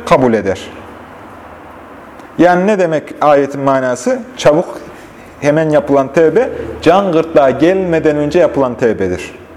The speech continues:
Yani çabuk tevbe ile budur. Yoksa öldükten sonra, o işte ölüm meleğini gördükten sonra o artık hatlar kesiliyor yani.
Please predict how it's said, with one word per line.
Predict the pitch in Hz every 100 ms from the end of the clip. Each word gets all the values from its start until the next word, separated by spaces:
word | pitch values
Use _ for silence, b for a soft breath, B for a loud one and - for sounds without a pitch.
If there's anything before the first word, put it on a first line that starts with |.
| - - - - -
Yani | 120 110
çabuk | - 151 151
tevbe | 127 127 127 -
ile | 127 143 123
budur. | 104 98 - B B -
Yoksa | 170 170 143
öldükten | - 143 143 160 - 185
sonra, | 175 143 110 101
o | 135 139 - 113
işte | - 139 123 101 B -
ölüm | 143 160 151
meleğini | 135 127 120 117
gördükten | 139 147 143 147
sonra | 123 165 165
o | 156 147 - - - 110 101 -
artık | 131 - -
hatlar | - 135 - 165 175
kesiliyor | 135 - 110 101
yani. | 95 90